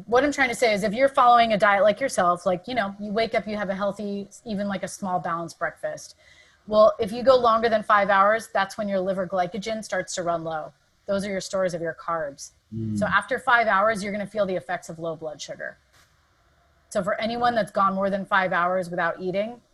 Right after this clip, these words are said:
Speaker 1: when you're first starting out with fasting, you're gonna notice, "Wow, I'm, I'm feeling lightheaded, a little dizzy, you know, thoughts are not quite connecting. Maybe you're
Speaker 2: Yeah,
Speaker 1: craving
Speaker 2: yeah.
Speaker 1: sugar."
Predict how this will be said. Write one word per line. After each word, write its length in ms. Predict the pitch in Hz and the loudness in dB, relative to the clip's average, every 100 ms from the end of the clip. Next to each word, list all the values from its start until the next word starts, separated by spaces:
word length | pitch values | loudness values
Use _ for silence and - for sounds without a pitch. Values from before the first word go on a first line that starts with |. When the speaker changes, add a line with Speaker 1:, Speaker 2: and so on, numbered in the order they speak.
| _ - _ _ _ _ | _ -20 _ _ _ _
Speaker 1:
when 160 | - 202 | -10 -6
you're 80 | 196 | -4
first 240 | 220 214 | -4 -4
starting 260 | - 208 196 | 0 0 2
out 160 | 185 180 | 0 0
with 120 | 165 | -2
fasting, 540 | 175 180 - 185 175 | 0 0 -2 -10 -8
you're 180 | 175 190 | -4 -2
gonna 180 | 190 180 | -4 -6
notice, 500 | 170 185 175 165 143 | -2 -2 -2 -4 -4
"Wow, 160 | 175 - | -6 -4
I'm, 260 | 185 202 - | -6 -8 -12
I'm 160 | 185 170 | -12 -6
feeling 400 | 185 175 170 165 | -4 -4 -8 -10
lightheaded, 800 | 180 220 - 233 220 220 220 202 _ _ _ - | -6 -6 -4 -2 -2 -2 -6 -10 _ _ _ -8
a 40 | |
little 180 | 180 180 | -2 -2
dizzy, 580 | 170 240 240 247 240 233 _ _ _ _ _ | 0 -2 -2 -6 -6 -8 _ _ _ _ _
you 80 | 190 | -12
know, 180 | 170 160 _ 190 - _ | -8 -8 _ -16 -16 _
thoughts 280 | 302 339 339 | 4 4 4
are 100 | 330 | 4
not 280 | 311 311 - | 6 4 6
quite 220 | 311 302 | 6 6
connecting. 500 | 294 277 269 277 262 | 0 0 0 -2 -2
Maybe 180 | 233 208 | -4 4
you're 100 | 131 | 4
Speaker 2:
Yeah, 120 | - | 4
Speaker 1:
craving 240 | 220 202 | -2 -2
Speaker 2:
yeah. 60 | 202 | -2
Speaker 1:
sugar." 580 | - 285 269 254 254 | -2 0 2 2 0